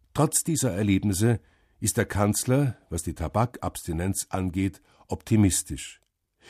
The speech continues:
Im Frühsommer neunzehnhunderteinundachtzig verkündet er: „Jetzt bin ich darüber hinweg.“ Kurz darauf fängt Schmidt wieder mit dem Rauchen an.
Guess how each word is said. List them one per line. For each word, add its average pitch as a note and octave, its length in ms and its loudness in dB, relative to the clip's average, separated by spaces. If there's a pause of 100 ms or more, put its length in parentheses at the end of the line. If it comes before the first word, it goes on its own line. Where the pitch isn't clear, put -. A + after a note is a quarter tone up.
Im F2+ 140 -2
Frühsommer G2+ 760 4
neunzehnhunderteinundachtzig F#2 1080 -2 (220)
verkündet B2+ 440 4
er: A2 300 4 (280)
„Jetzt - 440 2
bin D3 80 4
ich C#3 100 4
darüber A#2 340 2
hinweg.“ A2+ 600 0 (640)
Kurz F3 360 0
darauf G#2 640 2
fängt G2+ 320 -2
Schmidt F2+ 320 -2
wieder F#2+ 300 0
mit F#2+ 180 -2
dem G2+ 140 0
Rauchen D#2 440 -4
an. B1 260 -10